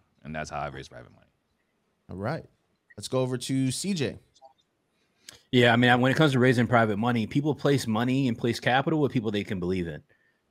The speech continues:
Speaker 3: You know, can somebody see your vision? Can somebody see that you are the person as an operator who has the actual ability to execute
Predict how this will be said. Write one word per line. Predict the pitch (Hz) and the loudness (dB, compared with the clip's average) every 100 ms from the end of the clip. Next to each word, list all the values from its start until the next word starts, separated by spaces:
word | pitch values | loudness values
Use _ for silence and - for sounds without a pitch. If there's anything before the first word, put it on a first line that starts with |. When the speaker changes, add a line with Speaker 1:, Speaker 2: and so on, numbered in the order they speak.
| - | -6
Speaker 3:
You | 110 | -4
know, | 113 | -2
can | 123 120 | -2 -2
somebody | 143 151 151 | 0 2 2
see | 131 139 | 2 2
your | 143 139 | 4 4
vision? | 123 120 117 | 4 2 0
Can | 117 117 | -2 -2
somebody | 127 123 110 | -2 -2 -2
see | - - 135 123 110 101 _ _ _ _ | -6 -4 -2 0 -2 -6 _ _ _ _
that | 113 - | -6 -2
you | 143 139 | -2 2
are | 123 117 | 2 0
the | 117 113 | -2 -2
person | - - 139 135 113 | -2 0 0 0 -4
as | 104 | -2
an | 104 | -4
operator | 82 113 113 107 98 95 | -4 -4 -2 -2 0 -2
who | 101 | -4
has | 107 110 - | -2 -2 -4
the | 82 | -6
actual | 104 110 117 101 | -4 -6 -6 -6
ability | 98 104 98 | -4 -4 -2
to | 90 85 | -6 -8
execute | 101 - - 101 95 85 | -10 -10 -10 -6 -6 -6